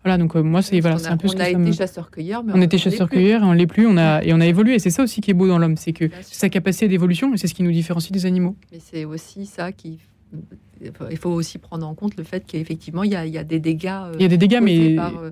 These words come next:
Speaker 1: mais du coup, c'est, voilà, c'est
Speaker 2: c'est
Speaker 1: ces
Speaker 2: quand même
Speaker 1: dégâts-là
Speaker 2: une
Speaker 1: qu'il faut
Speaker 2: bonne
Speaker 1: arriver à,
Speaker 2: question qui est
Speaker 1: à, à
Speaker 2: soulevée.
Speaker 1: limiter et voilà, c'est poser des, les limites et c'est le principe même de la
Speaker 2: Question
Speaker 1: modération.
Speaker 2: d'équilibre, on en
Speaker 1: C'est toute
Speaker 2: revient
Speaker 1: la
Speaker 2: à
Speaker 1: question de
Speaker 2: l'équilibre,
Speaker 1: l'équilibre.
Speaker 2: à l'harmonie, euh,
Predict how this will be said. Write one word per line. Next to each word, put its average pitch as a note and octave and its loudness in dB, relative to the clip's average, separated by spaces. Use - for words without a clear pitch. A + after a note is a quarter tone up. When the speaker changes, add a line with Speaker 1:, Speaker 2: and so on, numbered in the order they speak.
Speaker 1:
mais F3 4
du D#3+ 4
coup, A3 2
c'est, - 0
voilà, G3 4
c'est F#3+ -6
Speaker 2:
c'est G#3 -2
Speaker 1:
ces F3 2
Speaker 2:
quand D#3 2
même E3+ 4
Speaker 1:
dégâts-là F#3 4
Speaker 2:
une A3 2
Speaker 1:
qu'il F#3 -6
faut G3 -4
Speaker 2:
bonne E3+ 2
Speaker 1:
arriver E3 2
à, D#3+ 2
Speaker 2:
question - -20
qui F3 -18
est F3 -14
Speaker 1:
à, F3 2
à E3 0
Speaker 2:
soulevée. E3+ 4
Speaker 1:
limiter F3 2
et E3 4
voilà, F#3+ 0
c'est F3+ -6
poser E3+ -2
des, E3 2
les D3+ 0
limites E3 2
et D#3 0
c'est E3 -10
le - -12
principe - -6
même G3 2
de G3 2
la F3+ 0
Speaker 2:
Question E3+ 0
Speaker 1:
modération. F3 -4
Speaker 2:
d'équilibre, G3+ -6
on E3+ -14
en E3+ -10
Speaker 1:
C'est E3 -10
toute E3 -2
Speaker 2:
revient - -10
Speaker 1:
la G3+ -2
Speaker 2:
à G3 -2
Speaker 1:
question F#3+ -2
de G3+ 4
Speaker 2:
l'équilibre, G#3+ 0
Speaker 1:
l'équilibre. F#3+ 0
Speaker 2:
à F3 -6
l'harmonie, F#3 -6
euh, E3+ -10